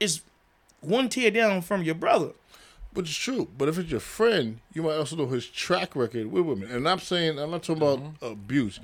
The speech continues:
Speaker 1: Right.
Speaker 2: Just the way he runs through women.
Speaker 1: But your friend
Speaker 2: So you look at him like, "Yo, ain't no way in hell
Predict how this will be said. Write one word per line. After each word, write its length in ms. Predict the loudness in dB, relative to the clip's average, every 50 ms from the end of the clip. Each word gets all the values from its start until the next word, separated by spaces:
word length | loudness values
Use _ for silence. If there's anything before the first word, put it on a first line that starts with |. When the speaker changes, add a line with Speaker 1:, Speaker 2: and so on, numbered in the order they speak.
| -10 -8
Speaker 1:
Right. 200 | -8 -8 -8 -6 -4
Speaker 2:
Just 200 | -4 -2 -2 0
the 60 | 2
way 160 | 4 4 4
he 140 | 4 2 -2
runs 460 | -4 -4 0 2 2 2 2 0 -2
through 220 | -4 0 2 2 2
women. 340 | 2 2 0 0 -2 -4 -10 -18 _ _ _ _ _ _ _ _ _ _
Speaker 1:
But 180 | -2 -2 -2 0
your 200 | 2 4 4 4
friend 300 | 2 0 0 -2 -2 -2 -2
Speaker 2:
So 260 | 0 4 4 4 4
you 180 | 4 2 2
look 160 | 2 2 2 4
at 80 | 2
him 160 | 2 2 2
like, 160 | 2 0 2 2
"Yo, 340 | 2 4 4 2 0 -2 -8 -16 _ _ _ _ _ _ _ _ _ _ _ _ _ _ _ _ _ -10 -4
ain't 140 | -2 0 2
no 60 | 4 4
way 120 | 4 4
in 40 | 2
hell 500 | 0 0 0 2 4 4 2 0 -2 -8